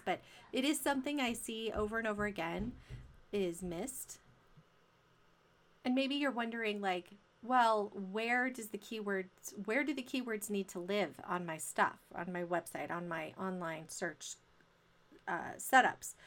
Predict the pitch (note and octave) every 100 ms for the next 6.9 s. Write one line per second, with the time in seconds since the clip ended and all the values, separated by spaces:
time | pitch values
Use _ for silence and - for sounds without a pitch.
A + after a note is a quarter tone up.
0 | - - - C4+ C4 E4+ F#4 E4+ E4 D#4+
1 | D4 C#4+ C4+ C4 A#3 G#3 G#3 G3 G3 E3+
2 | - F#3+ - - - G#3+ C4 D4+ E4 D#4
3 | C4 C4 B3+ C4 C4 B3 A3+ A3 G#3+ G3+
4 | G3+ G#3+ G#3 G3+ F#3 - D#3+ F3+ - -
5 | - - - - A3+ G#3+ G3 F#3+ - -
6 | A#3+ G#3 B3 - E4+ F#4+ D#4 C4+ -